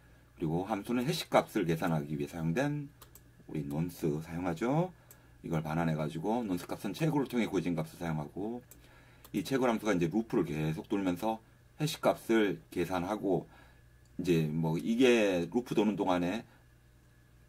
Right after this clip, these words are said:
뭐 어떻게 해달라 이것도 안 얘기했어요. 알아서 해줄 거예요. 그래서 계산된 해시값이 일정한 규칙을 따라 조건을 만족하는 경우 논스 값을 반환하고 블록 해시값을 반환하는데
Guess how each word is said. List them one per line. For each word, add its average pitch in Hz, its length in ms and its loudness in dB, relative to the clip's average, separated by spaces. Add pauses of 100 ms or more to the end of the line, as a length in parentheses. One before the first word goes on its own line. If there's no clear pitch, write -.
(100)
뭐 101 220 2
어떻게 117 260 2
해달라 90 360 4
이것도 95 380 -2
안 82 240 0
얘기했어요. 87 600 -2 (260)
알아서 110 300 2
해줄 113 200 -6
거예요. 80 260 -4 (500)
그래서 117 360 0 (200)
계산된 131 340 6
해시값이 120 460 -2
일정한 156 560 6 (180)
규칙을 113 480 6 (560)
따라 101 220 4
조건을 113 320 2
만족하는 87 520 2
경우 92 300 -2 (540)
논스 90 420 0
값을 90 260 -4
반환하고 80 440 0
블록 90 380 0
해시값을 110 640 -2
반환하는데 82 840 2